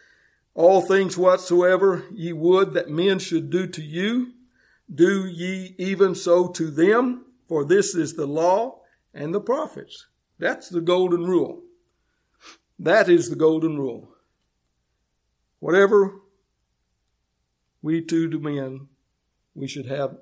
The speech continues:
we should expect them to do the same. When we dissect this verse here, it says, "Therefore," that is, "because God gives good things to them that ask."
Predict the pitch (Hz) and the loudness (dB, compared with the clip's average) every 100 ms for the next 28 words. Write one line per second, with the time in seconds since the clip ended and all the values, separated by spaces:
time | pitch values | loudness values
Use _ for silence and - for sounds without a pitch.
0 | - 160 139 - 131 78 - - 180 147 | -20 -14 -12 -12 -10 -10 -12 -2 0 0
1 | - 147 131 127 135 135 131 147 123 127 | -2 -6 -6 -8 -10 -10 -10 -10 -12 -14
2 | _ _ _ _ _ _ _ - 151 160 | _ _ _ _ _ _ _ -10 -8 -8
3 | 147 160 190 185 185 175 180 165 - 139 | -4 0 0 0 2 2 4 0 0 0
4 | 160 143 - 131 127 117 _ _ _ _ | 0 0 -6 -10 -10 -12 _ _ _ _
5 | _ _ _ _ _ _ _ - 165 151 | _ _ _ _ _ _ _ -2 0 2
6 | 135 175 165 - 139 127 - - _ _ | 4 6 6 2 -4 -4 -10 -20 _ _
7 | _ _ _ _ _ _ - 147 156 160 | _ _ _ _ _ _ -6 0 4 4
8 | 160 143 165 165 165 - 165 180 185 147 | 2 -4 2 4 2 4 6 6 6 2
9 | 170 180 156 139 180 180 180 175 160 143 | 2 2 0 0 2 2 0 -2 -2 -8
10 | 143 139 151 156 160 175 151 - - | -10 -6 -4 -2 0 0 -2 -6 -16